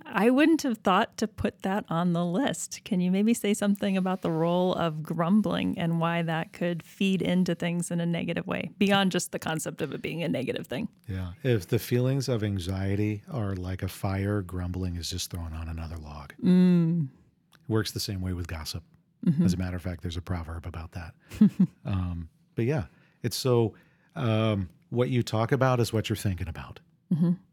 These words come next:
Speaker 2: And so if you're grumbling, if you're complaining, listen, you might be right. Like, you might be right to see, be like, "Well, the person, this person in my life who I'm relying on, they made a dumb decision." You might be right. It's probably not helpful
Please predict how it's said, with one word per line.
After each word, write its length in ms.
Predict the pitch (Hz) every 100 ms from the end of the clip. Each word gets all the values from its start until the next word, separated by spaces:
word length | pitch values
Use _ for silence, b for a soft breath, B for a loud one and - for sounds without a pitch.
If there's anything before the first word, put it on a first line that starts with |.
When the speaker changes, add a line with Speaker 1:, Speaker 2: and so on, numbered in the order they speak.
| _ _ _ _
Speaker 2:
And 80 | 110
so 340 | - 120 107 104
if 100 | 120
you're 100 | 120
grumbling, 600 | 131 123 131 127 139 139 131
if 80 |
you're 100 | 110
complaining, 320 | 123 123 131 113 B B B
listen, 220 | 233 - 147
you 60 |
might 160 | 175 233
be 100 | 160
right. 280 | 104 117 - - _
Like, 160 | 123 117
you 80 |
might 160 | 143 196
be 80 | 156
right 220 | 127 127
to 80 | 117
see, 220 | 95 110 110 _
be 100 | 110
like, 240 | 101 92
"Well, 220 | - 117 117 B B
the 80 | -
person, 420 | - 202 - 165 127
this 160 | 190
person 340 | - 147 135 123
in 240 | 95 165
my 140 | 147 147
life 380 | 123 104 101
who 180 | - 98
I'm 240 | 98 156 156
relying 360 | 127 107 104
on, 180 | 104 98
they 100 | 127
made 200 | 135 113
a 40 | 104
dumb 160 | 95
decision." 360 | 92 - 101 104 -
You 100 | 170
might 140 | 190
be 60 | 196
right. 240 | 185 110 B B B B B B _
It's 100 | -
probably 340 | - - 202 233
not 180 | 165 92
helpful 720 | - - - 127 - 160 175